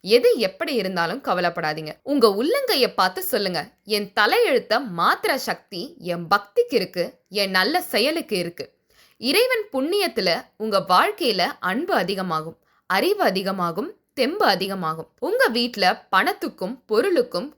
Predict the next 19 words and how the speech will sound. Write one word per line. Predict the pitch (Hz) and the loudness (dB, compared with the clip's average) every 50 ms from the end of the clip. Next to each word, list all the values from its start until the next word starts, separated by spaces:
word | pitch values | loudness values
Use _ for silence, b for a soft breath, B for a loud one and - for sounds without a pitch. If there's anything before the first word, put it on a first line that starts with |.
| _ - | _ -2
குறைவே | 208 226 302 320 262 180 208 269 | 0 0 2 0 0 0 0 0
இருக்காது. | 220 175 175 170 160 156 - 160 - b b b b b b b b | -2 -2 -4 -4 -4 -2 -4 -6 -8 b b b b b b b b
நீங்க | - 208 208 208 196 190 190 | -4 -2 0 0 0 0 0
தொடுற | 202 190 208 226 381 - 403 | 0 -2 0 2 0 0 0
காரியம் | - 247 196 196 214 233 226 214 202 | 2 4 4 4 4 2 -2 -4 -4
எல்லாமே | 175 170 175 240 330 403 359 254 202 185 196 226 - 214 | -2 -2 -2 0 0 0 0 0 -2 -4 -6 -8 -8 -4
ஜெயமாகும். | 190 220 202 190 185 170 151 147 143 156 - - | 0 0 0 0 0 -4 -6 -6 -8 -10 -14 -10
இந்த | - 247 349 480 554 523 | -6 -4 -2 0 0 0
வீடியோவை | 277 214 220 220 214 220 208 185 180 175 165 175 240 - - _ - | 0 0 0 -2 0 0 0 2 2 2 2 0 -2 -4 -8 _ -6
உங்க | 202 285 349 392 339 | -6 -4 0 0 0
மனசுல | 202 185 175 - - 381 403 - 247 202 175 180 - - | 0 2 0 0 0 -2 -4 -4 -2 0 0 0 -2 -4
ஒரு | 196 196 196 190 - | -6 -8 -8 -8 -8
சின்ன | - - 415 453 494 571 554 523 285 240 208 | -4 -2 -2 0 0 -2 -2 0 0 2 0
வெளிச்சத்தை | 247 262 - 285 - 220 220 | 0 -2 -4 -4 -4 -4 -4
கொடுத்திருந்தா | - 190 202 196 - 196 180 170 170 170 185 277 311 - _ - | -4 -4 -4 -4 -4 -4 -2 0 2 2 2 0 -2 -8 _ -4
கண்டிப்பா | - 190 233 330 381 381 277 185 185 175 - - - | -4 -2 -2 -2 -2 -2 0 2 2 2 2 0 -2
ஒரு | - 190 190 240 | -4 -4 -2 -2
லைக் | 294 254 180 202 202 - | 0 0 0 -2 -2 -4
போடுங்க. | - 175 165 165 160 156 - | -4 -4 -4 -2 -4 -6 -10